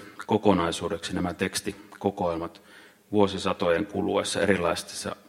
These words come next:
varhaisten kirkolliskokouksen, kokousten pyörityksissä. Ja sitten ne on käännetty meille, jotta voisimme itse niitä lukea, jotta voisimme itse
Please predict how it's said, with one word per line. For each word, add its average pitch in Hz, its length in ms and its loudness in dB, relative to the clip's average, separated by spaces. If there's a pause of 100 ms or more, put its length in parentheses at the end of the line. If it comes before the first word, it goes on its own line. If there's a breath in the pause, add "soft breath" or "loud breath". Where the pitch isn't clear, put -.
(160)
varhaisten 95 520 4
kirkolliskokouksen, 90 1000 -4 (220)
kokousten 90 520 -2
pyörityksissä. 95 800 -2 (1200 soft breath)
Ja - 60 -4
sitten 110 320 2
ne 92 60 2
on 90 100 -4
käännetty 87 720 -2 (800)
meille, 98 420 2 (440)
jotta 98 280 0
voisimme 92 340 0
itse 101 320 0
niitä 82 260 -4
lukea, 87 420 -2 (1500 loud breath)
jotta 98 240 0
voisimme 95 340 4
itse - 300 4